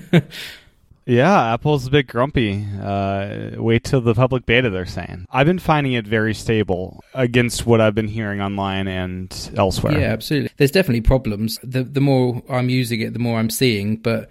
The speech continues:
Speaker 1: I don't think it's necessarily any worse than previous early betas that have, or betas that have, um, you know, have been released. It's, it, there's no, well, at least that I've found, no kind of showstoppers, and there's not as many app crashes of stuff that I've seen,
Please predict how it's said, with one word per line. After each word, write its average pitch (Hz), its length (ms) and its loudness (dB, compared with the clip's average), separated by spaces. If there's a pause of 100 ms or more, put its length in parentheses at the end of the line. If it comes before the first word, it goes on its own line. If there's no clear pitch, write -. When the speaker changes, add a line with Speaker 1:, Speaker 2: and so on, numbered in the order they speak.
Speaker 1:
I 135 100 0
don't 135 180 2
think 117 280 -2
it's - 360 -4
necessarily 117 720 0
any 113 420 0 (140)
worse 120 380 0
than 110 380 0 (120)
previous 113 580 2
early 117 220 0
betas 113 380 0
that 110 100 0
have, 110 480 -6
or 113 140 -2
betas 117 380 -2
that 113 80 2
have, 110 180 -2
um, 110 360 2 (220)
you 127 100 0
know, 107 140 2
have 110 240 -4
been 113 160 6
released. 107 420 2
It's, - 300 -6 (540)
it, 127 280 -2
there's 120 160 0
no, 123 340 4 (140)
well, 147 280 -4
at 120 80 2
least 127 200 2
that 123 100 0
I've 123 180 0
found, 113 440 -2
no 117 200 0
kind 113 220 -4
of 110 60 -2
showstoppers, 113 720 -2
and 110 260 0 (120)
there's 120 180 -2
not 131 180 0
as 120 280 -2
many 117 440 2
app - 220 -8
crashes 113 400 -2
of 113 160 -2
stuff 113 280 -2
that 110 100 -2
I've 107 100 -4
seen, 113 400 0